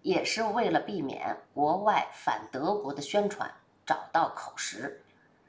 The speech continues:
嗯，他觉得这个画家不是为了反对国家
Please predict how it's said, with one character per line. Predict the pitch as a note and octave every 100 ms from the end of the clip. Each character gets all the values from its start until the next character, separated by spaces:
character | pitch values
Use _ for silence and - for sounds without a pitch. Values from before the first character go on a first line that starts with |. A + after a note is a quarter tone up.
| _ _ _ _ - - _ _ _
嗯， | E3+ E3 D3+ C3 B2 - - _
他 | - G#3+
觉 | D#3+ E3+
得 | D#3 - - -
这 | G3+
个 | D#3
画 | D#3 F#3+
家 | - D#3 C3 - -
不 | C#3+ D#3+
是 | -
为 | F3+ D3+
了 | B2
反 | - A2+
对 | C3
国 | C3 C3
家 | C3+ D3